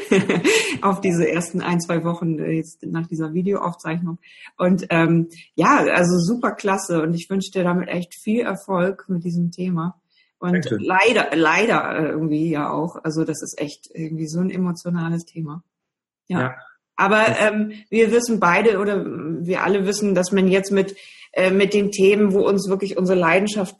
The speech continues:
Speaker 1: für brennt, wo wir wirklich aufgehen mit Persönlichkeitsentwicklung, wir entwickeln uns weiter oder wir lernen etwas für unseren Beruf, eine Fortbildung. Das macht dann richtig Spaß, wo man richtig das Wochenende, äh, trotz, äh,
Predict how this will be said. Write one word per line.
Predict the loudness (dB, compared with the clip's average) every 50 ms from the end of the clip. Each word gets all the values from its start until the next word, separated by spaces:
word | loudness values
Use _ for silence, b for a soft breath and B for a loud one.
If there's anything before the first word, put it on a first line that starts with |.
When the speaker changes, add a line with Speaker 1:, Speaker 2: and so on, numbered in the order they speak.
| -8
Speaker 1:
für | -4 -4 -4
brennt, | -2 -4 -4 -2 0 0 0 0 -2 -4 -4
wo | -6 -4 -2 -2
wir | -2 -2 -2
wirklich | -2 -6 -6 -8 -8 -4 -2
aufgehen | 0 0 0 -2 -4 -4 -2 0 0 2 2
mit | 0 -2 -4
Persönlichkeitsentwicklung, | -4 -6 -4 -2 0 0 0 0 -2 -4 -6 -6 -4 -2 -2 -2 -2 -2 -2 -2 -2 -2 -2 -2 -2 0 0 0 -2 -2 -2
wir | -2 -2 -2 -2
entwickeln | -2 -4 -4 -4 -6 -6 -6 -6 -4
uns | -4 -6 -6 -8 -10 -8
weiter | -4 -2 -2 -2 0 0 -2 0
oder | 0 0 -2 -2 -2
wir | -4 -2 -2
lernen | 0 0 0 0 0 -2
etwas | -4 -6 -10 -12 -12 -12 -10 -8
für | -8 -6 -4
unseren | -4 -4 -4 -4 -4 -4
Beruf, | -4 -4 -2 -2 -2 0 0 -2 -4 -6 -10
eine | -14 -14
Fortbildung. | -10 -6 -6 -6 -6 -6 -6 -6 -4 -4 -4 -6 B B B B B B B B
Das | -12 -10 -8 -4
macht | -4 -4 -4 -4 -4
dann | -4 -4 -2
richtig | -2 -4 -6 -6 -10 -16 -18
Spaß, | -18 -14 -10 -8 -6 -4 -2 0 0 -2 -2 -4 -4
wo | -4
man | -2 -2 -2
richtig | -4 -4 -6 -10 -14 -12
das | -12 -10 -8 -8
Wochenende, | -8 -6 -6 -6 -4 -2 0 0 0 0 -2 B B B B B B B 4
äh, | 4 6 6 4 0
trotz, | -2 -4 -2 -2 -2 -2 -6 -14 -10 -6 -4
äh, | -4 -4